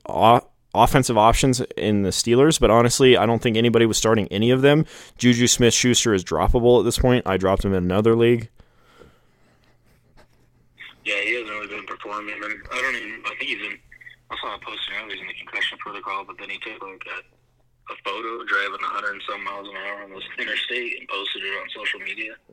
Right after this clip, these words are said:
Speaker 1: That's really good. That probably has something to do with him just now getting his driver's license.
Speaker 2: <laughs> bicycle for him, man.
Speaker 1: No more
Speaker 2: I don't know how
Speaker 1: bicycle.
Speaker 2: he's gonna get there. <laughs>
Speaker 1: Do you think he rode a mongoose or a Schwinn?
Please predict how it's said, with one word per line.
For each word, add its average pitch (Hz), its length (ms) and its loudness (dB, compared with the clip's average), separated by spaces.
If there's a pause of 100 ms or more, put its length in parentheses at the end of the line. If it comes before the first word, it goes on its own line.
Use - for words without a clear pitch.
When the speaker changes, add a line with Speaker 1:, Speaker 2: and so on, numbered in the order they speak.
(260)
Speaker 1:
That's 135 220 2
really 165 240 12
good. 160 300 12
That 127 180 4
probably 160 180 12
has 143 120 12
something 156 180 6
to 147 80 6
do 151 120 8
with 143 160 6
him 135 120 4
just 120 300 6
now 131 180 8
getting 123 200 8
his 113 120 6
driver's 117 380 6
license. 80 400 -2 (2250)
Speaker 2:
<laughs> 127 80 2 (1200)
bicycle 113 460 -6
for - 220 -10
him, - 400 -2
man. 139 160 4
Speaker 1:
No 202 120 12
more 196 160 12
Speaker 2:
I - 40 12
don't 214 80 12
know - 0 -
how 160 60 -4
Speaker 1:
bicycle. 135 580 8
Speaker 2:
he's 113 60 -10
gonna - 120 -10
get - 160 -4
there. - 680 -4
<laughs> - 80 -14
Speaker 1:
Do 190 100 10
you 220 80 12
think 220 320 12
he 220 320 8 (140)
rode 170 340 12
a 151 100 12
mongoose 175 640 10
or 131 180 10
a - 20 8
Schwinn? 110 460 4